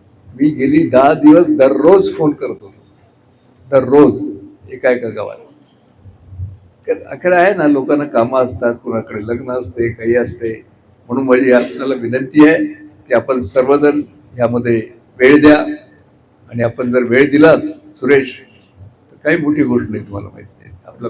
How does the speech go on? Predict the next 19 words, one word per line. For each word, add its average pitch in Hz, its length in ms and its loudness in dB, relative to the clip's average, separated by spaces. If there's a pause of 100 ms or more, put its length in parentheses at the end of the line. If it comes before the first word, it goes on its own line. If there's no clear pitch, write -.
खूप 151 200 -4
चांगला 131 220 -4
कार्यकर्त्याचा 120 680 -4
संच 110 340 -14
आहे - 260 -14 (1800)
आणि 113 160 -12
आपण 120 240 -6
हे 120 100 0
काम 120 300 -2
करावं 120 520 -2 (280)
अशी - 260 -14
विनंती 120 320 -4
करतो. 143 500 -2 (580)
आणि 113 340 -4 (1300)
आपल्या 120 300 -2
सर्वांना 120 440 -2
खूप 131 460 -4
खूप 127 380 0 (640)
धन्यवाद, 127 520 2